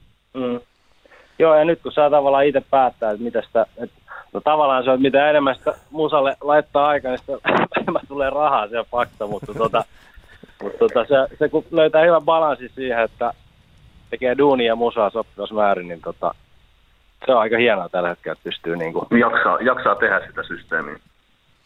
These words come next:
Speaker 1: Joo, kyllä.
Speaker 3: Sitä varmaan monesti
Speaker 1: Näin.
Speaker 3: menee se, että jos niinku liikaa ottaa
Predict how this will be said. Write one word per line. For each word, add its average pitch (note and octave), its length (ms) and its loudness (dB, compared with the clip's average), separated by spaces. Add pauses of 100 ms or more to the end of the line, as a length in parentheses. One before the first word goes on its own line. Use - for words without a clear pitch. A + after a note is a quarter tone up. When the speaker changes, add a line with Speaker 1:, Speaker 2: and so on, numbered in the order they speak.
Speaker 1:
Joo, D3 340 4
kyllä. C3 320 2
Speaker 3:
Sitä G#2+ 100 -2
varmaan G2 300 0
monesti G2+ 280 0
Speaker 1:
Näin. G#2 120 2
Speaker 3:
menee F#2 320 2
se, E2 120 -2
että D#2+ 200 -10
jos - 140 -14
niinku F2 200 -12
liikaa F#2 360 0
ottaa D#2+ 360 0